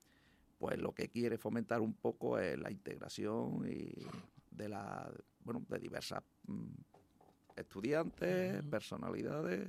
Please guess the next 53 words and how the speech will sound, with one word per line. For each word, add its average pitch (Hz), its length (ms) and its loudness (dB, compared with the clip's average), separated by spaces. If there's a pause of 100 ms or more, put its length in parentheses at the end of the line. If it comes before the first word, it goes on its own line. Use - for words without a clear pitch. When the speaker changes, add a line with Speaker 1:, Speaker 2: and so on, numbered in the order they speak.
(100)
Speaker 1:
eh, - 360 -8
asociaciones, 143 840 2
Speaker 2:
Un - 120 -20
poco 156 180 -4
Speaker 1:
y - 20 0
que - 80 0
Speaker 2:
trabajando 123 320 6
Speaker 1:
se 113 100 6
Speaker 2:
todos 127 260 4
Speaker 1:
pueda 120 100 0
Speaker 2:
en 113 60 -2
Speaker 1:
sí, 123 160 2
sí, 110 80 0
Speaker 2:
común, 110 140 0
Speaker 1:
sí. 110 60 0
Speaker 2:
¿no? 151 140 -4 (480)
Speaker 1:
Y 135 100 6
que 135 100 10
Speaker 2:
¿Eso 127 160 10
Speaker 1:
se 135 80 10
Speaker 2:
ya 131 80 10
de 131 40 10
Speaker 1:
pueda 131 160 8
Speaker 2:
cara 139 140 8
al 143 80 6
próximo 151 360 2
curso, 226 340 4 (160)
la 143 160 -2
idea 151 140 6
Speaker 1:
Sí, 185 60 8
Speaker 2:
es? 196 60 6
Speaker 1:
para 110 340 6
el 107 120 2
próximo 123 460 2
curso. - 280 -8
Speaker 2:
Ah, 131 80 -2
bien, 127 300 -6
bien, 135 200 -12
bien. 131 100 -8
Speaker 1:
Eso, - 160 -6
Speaker 2:
Pues 113 60 -10
Speaker 1:
para - 100 -20
el - 80 -20 (160)
Speaker 2:
parece 131 60 0
una 113 100 2
Speaker 1:
curso. 107 140 2
Speaker 2:
idea 107 160 0
muy, 107 380 -4
muy 120 140 -2
bonita. 123 400 -6 (100)
Speaker 1:
Sí, - 180 -2
sí. - 140 -4 (400)
Speaker 2:
Y 123 120 -2